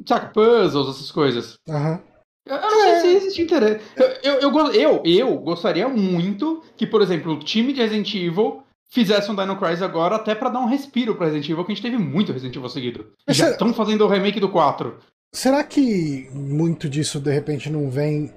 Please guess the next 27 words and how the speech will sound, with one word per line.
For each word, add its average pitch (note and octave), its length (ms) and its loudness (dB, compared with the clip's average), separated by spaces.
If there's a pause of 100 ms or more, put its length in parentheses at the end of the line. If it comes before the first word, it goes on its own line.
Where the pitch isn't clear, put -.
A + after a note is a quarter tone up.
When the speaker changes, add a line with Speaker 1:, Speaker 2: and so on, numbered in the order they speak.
(120)
Speaker 2:
de C3 320 -6
que C#3+ 560 -2
na D3+ 160 0
geração F3+ 360 0
do G3 80 -4
PlayStation E3+ 520 -4
um, D3+ 280 -2 (720)
é, D3+ 460 -2 (160)
o E3 80 0
investimento E3+ 640 2
que - 80 -14
você - 220 -2 (220)
tinha F3 360 -2
pra E3 140 -2
fazer D#3+ 260 0
um F3+ 160 2
jogo C3+ 800 0 (240)
no F3 240 2
nível G3 320 4
que - 60 -6
se G3+ 80 -4
espera E3 320 2
de D3+ 60 0
um D3+ 60 2
jogo D3+ 180 2
da C#3+ 140 2
Capcom C#3 540 -2